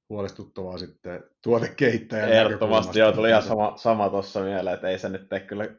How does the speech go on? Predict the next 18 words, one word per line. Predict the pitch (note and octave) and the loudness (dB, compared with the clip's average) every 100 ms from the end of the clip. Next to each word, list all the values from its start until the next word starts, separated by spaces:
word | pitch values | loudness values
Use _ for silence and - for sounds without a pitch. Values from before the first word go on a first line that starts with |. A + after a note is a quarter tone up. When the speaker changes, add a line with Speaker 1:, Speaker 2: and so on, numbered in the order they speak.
| _ _ | _ _
Speaker 2:
tossa | G2+ G2 G2 | -12 -10 -10
mitään | G2+ F#2+ F#2+ G2 | -10 -6 -4 -6
erityistä | F#2 F#2+ G2+ | -8 -12 -8
mainetekoa, | G2 G2 F#2+ F#2+ F2+ F2+ F2 | -6 -6 -8 -10 -6 -6 -6
jos, | G2 - _ F2+ | -8 -16 _ -10
jos | F2+ - | -10 -12
niinku | F#2 F#2 | -14 -12
kertaa | - G2+ G2+ G2 | -8 -6 -4 -4
ylpeästi, | F#2+ G2 F2+ F2 _ | -4 -4 -8 -10 _
että | G2 | -12
kahden | F#2 A2 F#2 | -10 -8 -8
viikon | F#2 F2+ - | -10 -10 -8
välein | F2 F2+ F#2 - _ _ | -8 -8 -10 -16 _ _
on | F#2 F#2+ - | -14 -12 -8
tää | F#2 F#2+ | -8 -8
niinku | F#2+ G2 - _ _ _ - - - _ - | -12 -16 -18 _ _ _ -20 -20 -20 _ -18
ihan | - - | -16 -8
perus, | G2+ G2 | -4 -4